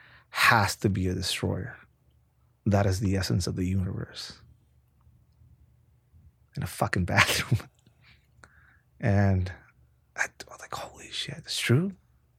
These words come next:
I always had this perception that somebody's good has to be, like, fucking good, like a saint. Or somebody's bad has to be bad on this end. And no, you have to have both. You have to have, uh, uh, somebody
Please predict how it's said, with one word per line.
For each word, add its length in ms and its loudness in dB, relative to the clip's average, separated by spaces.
I 100 6
always 280 6
had 160 2
this 120 0
perception 600 0
that 180 0
somebody's 360 6
good 360 6
has 260 -2
to 100 -8
be, 120 -2
like, 260 -8
fucking 400 -6
good, 360 -2
like 140 -8
a 200 -8
saint. 560 -6
Or 60 0
somebody's 400 4
bad 340 4
has 160 -2
to 80 -10
be 120 -12
bad 500 -2
on 100 -14
this 260 -10
end. 280 -8
And 140 8
no, 340 6
you 80 4
have 120 4
to 80 0
have 160 -4
both. 420 -2
You 40 4
have 80 4
to 100 2
have, 180 -4
uh, 100 -2
uh, 120 -8
somebody 600 4